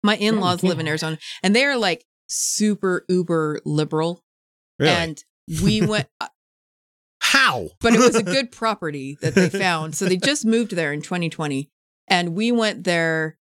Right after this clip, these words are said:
Speaker 1: uh, for Thanksgiving last year. And there are people across, so they have a horse property. So they have,
Speaker 3: Yeah,
Speaker 1: like,
Speaker 3: yeah.
Speaker 1: a few acres.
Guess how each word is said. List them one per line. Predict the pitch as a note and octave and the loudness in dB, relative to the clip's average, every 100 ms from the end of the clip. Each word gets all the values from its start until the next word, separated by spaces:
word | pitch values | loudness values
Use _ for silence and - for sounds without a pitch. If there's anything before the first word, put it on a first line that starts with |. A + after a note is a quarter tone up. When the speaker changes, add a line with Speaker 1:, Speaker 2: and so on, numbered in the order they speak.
| _ - | _ -2
Speaker 1:
uh, | D#3 C#3+ | 0 -2
for | - D#3+ | -4 -6
Thanksgiving | - F3+ F#3 - E3 D#3+ C#3+ | 0 -2 -2 -2 0 0 -2
last | C#3 D3 - | -2 -4 -4
year. | D3+ C3+ - | -4 -4 -2
And | D#3+ | -2
there | D#3 C#3 | -2 -4
are | |
people | - - A#3+ A3+ G#3 - | -4 -2 0 0 -2 -4
across, | E3 - F3 D#3 | -8 -6 -6 -2
so | F3+ | 0
they | |
have | F#3+ E3 | 0 -2
a | |
horse | - D#3+ - | -4 -4 -4
property. | D#3+ C#3 G2 F2 | -6 -6 -8 -10
So | - | -4
they | D#3 | 0
have, | D#3 D3 | 0 0
Speaker 3:
Yeah, | |
Speaker 1:
like, | D3 | -2
Speaker 3:
yeah. | D3 | -2
Speaker 1:
a | |
few | - D#3 C#3 | -2 0 0
acres. | C#3 D3 D#3 | -2 -4 -6